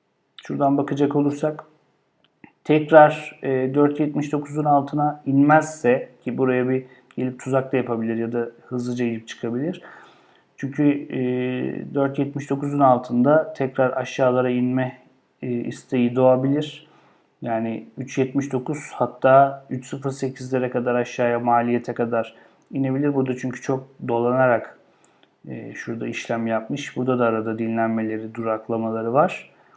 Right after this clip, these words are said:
Bunu hesaba katmak lazım. Kısalara, daha kısalarına, e, bakılabilir hissenin şu anlık durumu için. Sadece şu son satış bacağını bir göz gezdirelim şuraya.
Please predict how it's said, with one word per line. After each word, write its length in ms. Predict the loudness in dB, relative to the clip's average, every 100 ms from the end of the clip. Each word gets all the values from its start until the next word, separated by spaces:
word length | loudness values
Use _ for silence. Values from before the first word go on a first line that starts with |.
| _ _ _ 0
Bunu 140 | 2
hesaba 400 | 2 4 4 4
katmak 640 | 0 0 0 0 -2 -16 _ 4
lazım. 540 | 8 8 6 0 -2 -6 _ _ _ _
Kısalara, 920 | -16 -4 4 8 10 10 10 6 -4 -18 -8
daha 360 | 0 4 4
kısalarına, 760 | 2 -4 0 4 4 2 0 -2 -6
e, 480 | -6 -6 -4 -4 -6 -6
bakılabilir 760 | -4 -2 0 2 2 2 0 -6
hissenin 520 | -10 -2 0 0 -2
şu 280 | -8 -2 4
anlık 500 | 4 4 0 -4 -14 -20 -20 -20 _ -4
durumu 320 | 0 2 4
için. 360 | 2 0 -4 -6 -10 _ _ _ _ _ _
Sadece 540 | -6 -2 0 0 -2
şu 360 | -4 -2 -2 -2 -10
son 280 | -2 -2 -2
satış 440 | -4 -6 -8 -2
bacağını 480 | 0 2 2 0 -2
bir 180 | -4 -8
göz 380 | -10 -8 -8
gezdirelim 640 | -6 -6 -6 -6 -4 -4 -8
şuraya. 640 | -14 -8 -4 0 0 -2